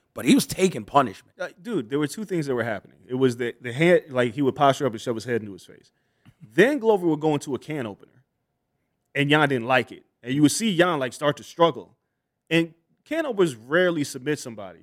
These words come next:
Speaker 2: You're grabbing the back of somebody's head and you're pulling it forward. But it hurts like hell.
Speaker 1: <laughs> It's
Speaker 2: And Yan,
Speaker 1: uncomfortable.
Speaker 2: there, it happened twice, and Yan just couldn't get out of it. And at that point, I was like, "Oh, if Glover gets this fight to the mat again, it's over." 'Cause he's not gonna have any strength to get out of anything.
Speaker 1: Yep.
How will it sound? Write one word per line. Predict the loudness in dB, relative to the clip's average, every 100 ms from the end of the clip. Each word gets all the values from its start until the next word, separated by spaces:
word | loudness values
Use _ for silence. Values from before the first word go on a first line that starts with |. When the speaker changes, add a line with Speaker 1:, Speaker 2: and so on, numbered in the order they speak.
| -20
Speaker 2:
You're | -12
grabbing | 0 0 0
the | 0
back | 0 0
of |
somebody's | -4 0 0 0
head | -4
and | -6
you're | -8
pulling | -14 -6 -2 -2
it | -4
forward. | 2 2 2 -2 _ _ _
But | -10
it | -4
hurts | -4 -4
like | -4 -2
hell. | 2 2 2 -10
Speaker 1:
<laughs> | -16 -16 _ _ -14 -14 _ _
It's | 0 2
Speaker 2:
And | 2
Yan, | -2
Speaker 1:
uncomfortable. | -8 _
Speaker 2:
there, | 0 0 0 -2
it |
happened | -2 -2 -8
twice, | -10 -4 -4 -4 -12 -10
and | -4 0
Yan | 0 0
just | -2
couldn't | -2 -2
get | 0
out | 0 0
of | -2
it. | 0
And | 0
at | 4
that | 2 2
point, | -2 -2 2
I | 4
was | 4
like, | 4
"Oh, | 4
if | 4
Glover | 2 2
gets | 2 -2
this | -2
fight | 2 2 2
to |
the | 0
mat | 2 2
again, | 0 -6 -6
it's | -8 2
over." | 4 4 -6 -16 _ _ 0
'Cause | 0
he's | 0
not | -2 0
gonna | 0
have | -2 -4
any | -2 -2
strength | -4 -4 0 2 0 -8
to | 0
get | 4
out | 4 2
of |
anything. | -2 -4 -6 _ _ _
Speaker 1:
Yep. | -20